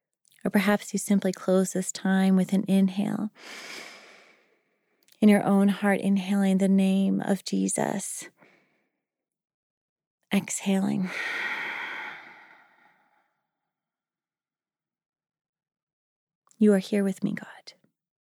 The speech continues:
And I am here with you. Perhaps you inhale the name Father.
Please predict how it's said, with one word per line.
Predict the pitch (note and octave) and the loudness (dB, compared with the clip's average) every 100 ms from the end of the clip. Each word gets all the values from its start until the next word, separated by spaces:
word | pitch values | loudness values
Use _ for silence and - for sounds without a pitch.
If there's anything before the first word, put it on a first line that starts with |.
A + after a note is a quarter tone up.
| _ _ _ _ _ _ - - - - | _ _ _ _ _ _ -20 -20 -20 -2
And | G3+ | 4
I | F#3+ | 6
am | F3+ | 4
here | - G3+ F#3 | 2 0 0
with | F3+ - | -4 -10
you. | - - F#3+ _ _ _ _ _ _ _ _ _ _ _ _ _ _ _ _ _ _ - | -12 -12 -16 _ _ _ _ _ _ _ _ _ _ _ _ _ _ _ _ _ _ -2
Perhaps | G3+ - | -2 0
you | G3 | -2
inhale | G3+ G3+ G3 F#3+ F3+ | 2 2 2 0 0
the | F3+ | -2
name | F#3+ F#3 F#3 | 2 2 2
Father. | - F#3+ F#3 F#3 F3+ - | 0 -2 0 0 -2 -6